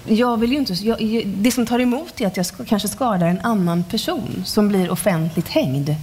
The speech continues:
Det hade varit mycket bättre att lösa det internt. Och det var ju det stora steget att ta. Och det var ju jävligt oskönt. Och, eh, kostade jättemycket,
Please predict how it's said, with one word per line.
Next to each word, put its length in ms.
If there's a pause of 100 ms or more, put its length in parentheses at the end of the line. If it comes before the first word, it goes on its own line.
(220)
Det 60
hade 100
varit 120
mycket 300
bättre 420 (120)
att 60
lösa 380
det 140
internt. 640 (400)
Och 140
det 180
var 140
ju 120
det 100
stora 480
steget 460
att 220
ta. 260 (340)
Och 120
det 120
var 120
ju 80
jävligt 260
oskönt. 760 (600)
Och, 420
eh, 280
kostade 420
jättemycket, 920